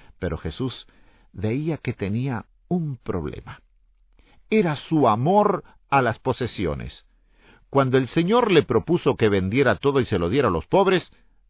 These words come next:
este joven se dio vuelta tristemente. Quería seguir a Jesús,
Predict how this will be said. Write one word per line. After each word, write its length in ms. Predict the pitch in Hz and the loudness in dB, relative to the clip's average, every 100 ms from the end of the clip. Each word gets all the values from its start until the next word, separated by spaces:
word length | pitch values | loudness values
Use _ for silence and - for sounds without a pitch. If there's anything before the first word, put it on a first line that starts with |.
| - | -6
este 340 | 98 90 85 | -6 -4 -8
joven 400 | 87 110 113 113 | -4 -2 -2 -4
se 180 | - 82 | -6 -8
dio 220 | 78 90 | -4 -6
vuelta 580 | 80 104 117 - 113 110 _ _ _ | -4 -4 -6 -8 -12 -12 _ _ _
tristemente. 1160 | - 113 127 - _ 87 78 69 60 - 67 - _ _ _ _ _ _ - | -8 -8 -8 -12 _ -6 -4 -8 -10 -14 -16 -16 _ _ _ _ _ _ 0
Quería 480 | 185 233 226 120 | 2 4 4 2
seguir 340 | - 110 95 82 | 2 -2 0 -2
a 60 | |
Jesús, 640 | - 78 - 64 - - | -4 -8 -8 -12 -14 -20